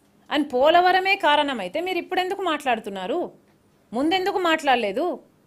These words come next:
మీరు మీరు కూర్చొని ఎందుకు మాట్లాడుకోలేదు? మీరు మీరు ఫ్రెండ్స్,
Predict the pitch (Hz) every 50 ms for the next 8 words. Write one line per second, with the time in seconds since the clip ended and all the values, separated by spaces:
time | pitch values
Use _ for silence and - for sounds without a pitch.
0 | _ _ _ _ _ _ _ _ - 233 311 359 359 370 370 370 370 359 269 -
1 | 302 320 - 359 381 392 381 370 381 359 370 349 330 320 311 302 277 254 247 247
2 | 226 226 208 196 196 - 370 285 - - _ _ _ _ _ _ _ _ _ _
3 | _ _ _ _ _ _ _ _ _ _ - 233 294 349 359 359 359 359 339 285
4 | 233 233 220 262 320 320